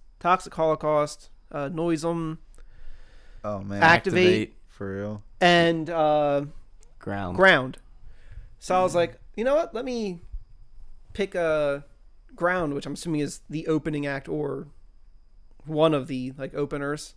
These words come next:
Speaker 1: I was like, "Let me see what they're about." And they're into some, w-, it's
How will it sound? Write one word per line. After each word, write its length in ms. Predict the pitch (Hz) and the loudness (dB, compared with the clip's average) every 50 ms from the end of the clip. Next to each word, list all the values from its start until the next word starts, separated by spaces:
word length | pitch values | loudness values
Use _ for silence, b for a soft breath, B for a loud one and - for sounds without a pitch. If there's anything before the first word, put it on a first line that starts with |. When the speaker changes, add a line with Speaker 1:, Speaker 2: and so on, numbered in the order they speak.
| - - | -16 -12
Speaker 1:
I 40 | 175 | -6
was 60 | 156 | -4
like, 180 | 170 170 160 - | -4 -4 -4 -4
"Let 60 | 202 | -8
me 60 | 220 | -8
see 120 | 196 - 190 | -6 -4 -4
what 140 | 165 147 - | -4 -2 0
they're 160 | 277 302 214 | 0 0 0
about." 360 | 165 - 139 123 113 - - - - - - - - - - - - - - - - - - - - - - - - - - | 0 -2 -6 -8 -8 -10 -12 -18 -20 -20 -20 -20 -20 -20 -20 -20 -20 -20 -20 -20 -20 -20 -20 -20 -20 -20 -20 -20 -16 -8 -6
And 460 | 143 143 139 135 131 131 127 131 - b b b b b b - | -4 -2 -2 -2 -2 -4 -4 -6 -8 b b b b b b 2
they're 160 | - 165 220 233 | 4 6 6 6
into 220 | 208 185 - 165 | 6 4 -2 -6
some, 640 | - - 170 160 160 160 156 151 147 147 147 143 147 - - - - - b b b b b b b b b b b b b b b b - - - - - - - | -4 0 2 2 2 2 2 0 -2 -4 -4 -6 -10 -12 -16 -20 -20 -20 b b b b b b b b b b b b b b b b -20 -20 -20 -20 -20 -20 -16
w-, 380 | - 151 160 185 202 202 202 - - - - - - - - - - - - - - - - - - - - - - - - - - - - - - | -12 -8 -6 -6 -6 -6 -8 -12 -16 -20 -20 -20 -20 -20 -20 -20 -20 -20 -20 -20 -20 -20 -20 -20 -20 -20 -20 -20 -20 -20 -20 -20 -20 -20 -12 -4 -2
it's 320 | 180 170 - - - - | -2 -2 -2 -6 -12 -14